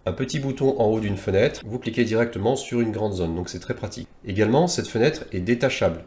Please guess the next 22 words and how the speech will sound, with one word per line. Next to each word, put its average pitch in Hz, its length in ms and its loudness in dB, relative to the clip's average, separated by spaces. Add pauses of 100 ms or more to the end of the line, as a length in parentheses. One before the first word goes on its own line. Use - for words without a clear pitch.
(140)
Ici, 113 240 -2
c'est - 180 -2
une 85 120 -2
capture 95 320 -2
d'écran, 123 340 -2
mais 110 140 -2
je 90 100 -6
pourrais 92 400 -2 (100)
la 107 140 2
sélectionner 107 800 -2
et 139 80 -2
la 120 80 2
mettre 110 260 -2
à 123 80 -6
peu 113 100 -8
près 92 240 -6
où 170 120 2
je 131 100 0
veux 90 240 0
sur - 180 -4
mon 127 100 0
graphique 92 400 -4